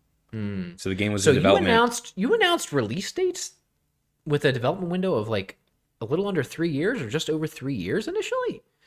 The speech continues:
Speaker 1: for a game that size? No. No. You guys have made games before. You know how long they take. Four years is not enough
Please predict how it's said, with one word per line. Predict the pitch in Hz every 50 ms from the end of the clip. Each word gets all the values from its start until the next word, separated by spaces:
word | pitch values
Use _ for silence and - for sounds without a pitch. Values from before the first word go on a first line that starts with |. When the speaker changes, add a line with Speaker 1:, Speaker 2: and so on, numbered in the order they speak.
| _ _ _ _
Speaker 1:
for | - - 151 147
a | 131 123
game | 117 156 180 196 151
that | 127 143 240 -
size? | - 135 151 233 523 539 - - - - _ _ _ _ _ _ _ _ _ _ _ _ _ _ _ _ _ _ _ _ _ _ _ _ _ _ _ _ _ _ _ _ _ _ _ _ _ _ _ _ _ _ _ _ _ _ _ _ _ _ _ _ _ _ _ _ _
No. | 160 135 117 98 95 - - - _ _ _ _ _ _ _ _ _ _ _ _ _ _ _ _ _ _ _ _ _ _ _ _ _ _ - - - - _ _
No. | - 107 92 - - - - _ _ _ _ _ _ _ _ _ _ _ _ _ _ _ _ _
You | _ 107
guys | 120 123 143 131 127 120 -
have | 123 107 90 -
made | 92 92 92 95 95 95 90 87 85 82 - _ _ _ _ _ _
games | - 92 87 90 87 92 -
before. | - - 87 - - 92 90 87 85 85 87 92 _
You | 101 104 101
know | 98 95 98 98 95 101 98
how | 95 95 92
long | 95 90 90 92 95
they | 90 85
take. | 87 - - 95 87 90 - - _ _
Four | - - - 196 214 285 285 226
years | 170 131 113 98 87 82 - - - - - _ _ _ - _
is | - 120 120
not | 120 123 117 - -
enough | 98 98 90 87 - -